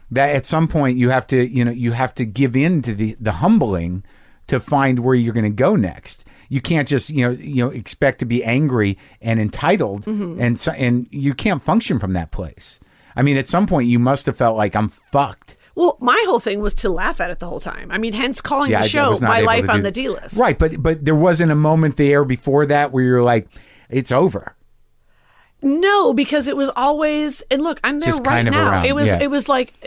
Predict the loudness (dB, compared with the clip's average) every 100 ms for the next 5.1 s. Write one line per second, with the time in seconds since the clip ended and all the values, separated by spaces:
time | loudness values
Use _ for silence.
0 | -8 -6 -2 -2 -4 -4 -4 -4 -6 -4
1 | -4 -2 -2 -2 -4 -4 -2 -2 0 -2
2 | -4 -6 -12 -8 -4 -4 -4 -8 -6 -2
3 | 0 0 0 -2 -2 -2 -2 0 0 0
4 | 0 0 -2 0 -4 -2 -2 -2 -4 -8
5 | -10